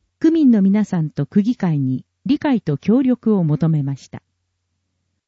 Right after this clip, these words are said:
区長所信表明、要旨。平成二十五年度予算編成の大綱。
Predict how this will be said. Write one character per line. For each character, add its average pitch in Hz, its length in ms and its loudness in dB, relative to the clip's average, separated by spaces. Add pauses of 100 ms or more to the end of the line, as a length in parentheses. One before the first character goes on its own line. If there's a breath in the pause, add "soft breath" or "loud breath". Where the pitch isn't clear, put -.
(840)
区 - 140 -20
長 254 340 2
所 190 200 -2
信 285 360 0
表 285 40 0 (140)
明、 123 400 -4 (300)
要 226 180 2
旨。 - 300 -10 (1400)
平 302 200 -2
成 285 240 0
二 285 200 2
十 196 220 2
五 185 140 0
年 196 240 0
度 131 300 -6
予 175 140 2
算 277 260 0
編 262 220 0
成 139 260 -6
の 123 200 -6
大 151 260 -6
綱。 123 480 -6